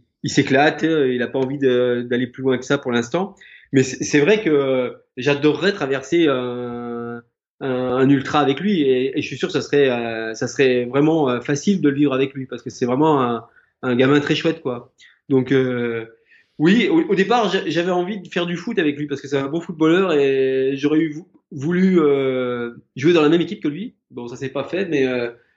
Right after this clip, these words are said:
un ultra trail, pourquoi pas. En tout cas, on fait pas mal de montagnes ensemble. Euh, il, il adore aller randonner et il aimerait qu'on fasse le Mont Blanc, euh, le, le sommet du Mont Blanc ensemble. Voilà, c'est,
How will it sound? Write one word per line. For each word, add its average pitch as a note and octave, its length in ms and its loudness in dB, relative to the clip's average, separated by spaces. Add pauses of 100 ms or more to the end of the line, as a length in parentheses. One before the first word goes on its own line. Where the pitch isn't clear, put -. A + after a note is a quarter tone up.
(120)
un C#3+ 120 4
ultra D3+ 260 4
trail, F3 320 -2
pourquoi - 260 -6
pas. A#3+ 160 4
En E3+ 140 4
tout F#3+ 100 0
cas, G#3+ 100 2
on A#3 100 0
fait G3+ 80 -2
pas F#3+ 160 0
mal G3 240 0
de F3+ 80 -2
montagnes F#3 340 -4
ensemble. D3+ 360 -6 (640)
Euh, C3 560 0
il, C3 300 -4 (240)
il D3 100 6
adore E3 240 4
aller E3 140 4
randonner E3 420 0
et E3 420 -2
il C#3 140 -4
aimerait D3 240 -2
qu'on D3+ 160 -8
fasse D3 220 -4
le D3+ 60 2
Mont D3+ 160 2
Blanc, E3+ 420 2
euh, C3+ 180 -2 (160)
le, C3 280 -2
le C3+ 120 -2
sommet D3 220 4
du C#3+ 100 2
Mont C#3+ 120 2
Blanc C#3+ 160 2
ensemble. F3+ 400 0 (480)
Voilà, D3 180 4
c'est, B2 580 0